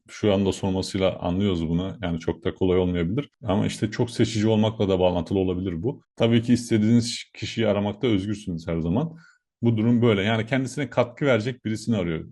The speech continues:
Mutlaka bulacağı kişinin kendisine katkı sağlaması lazım. Hedef bu yönde gibi görülüyor. Daha önceki ayrılık çizgisini de burada gösterdik. Bir durum yaşanmış sanki.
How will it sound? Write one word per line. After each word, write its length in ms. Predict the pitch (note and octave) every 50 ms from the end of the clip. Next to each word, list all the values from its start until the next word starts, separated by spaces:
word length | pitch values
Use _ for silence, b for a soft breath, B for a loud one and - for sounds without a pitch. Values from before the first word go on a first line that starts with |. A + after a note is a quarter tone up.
| F#2+ - _
Mutlaka 640 | B2+ B2+ C3+ C3 - A#2 A#2 - A#2+ B2 B2 G#2+ G2+
bulacağı 360 | G2+ G2+ G2+ G2 A2+ A#2 A#2
kişinin 300 | A2+ - - G#2 A2+ A2
kendisine 400 | - G#2 G2+ G2+ G#2 - A2+ A2+
katkı 260 | - G#2 - - -
sağlaması 500 | - - F#2+ F2+ E2+ E2 D#2 - - E2+
lazım. 300 | D#2+ E2 F2+ A#2+ C3+ - b b b b b _
Hedef 380 | - G#2+ G#2+ A#2 A#2 A2+ A#2 A#2
bu 40 | A2+
yönde 280 | A2 G2 F#2+ F#2+ G#2
gibi 160 | A2+ A#2 A2+ G#2+
görülüyor. 500 | G2+ G2 F#2+ F#2+ F#2+ F2 F2 F2 G#2+ C#3+ - - _ _ -
Daha 160 | G#2+ G#2+ A2+
önceki 260 | A#2 G#2+ G#2+ G2+ A2+ G2+
ayrılık 340 | G2+ G2+ G2+ G2 G#2 -
çizgisini 440 | - - G#2 G2 F#2+ F#2 - - G#2+
de 60 | F#2+
burada 160 | E2+ E2+ E2+ E2
gösterdik. 640 | E2 D#2+ E2 - - E2 E2 G2 A#2+ A#2 A#2 -
Bir 220 | - G2+ G2 F#2+ F#2
durum 220 | F#2 F#2+ G2+ G2
yaşanmış 460 | F#2 F#2 F2 - - F2+ F2 F#2 F#2
sanki. 600 | - - - E2 D#2+ D#2+ D#2+ - A2+ A2+ A2+ -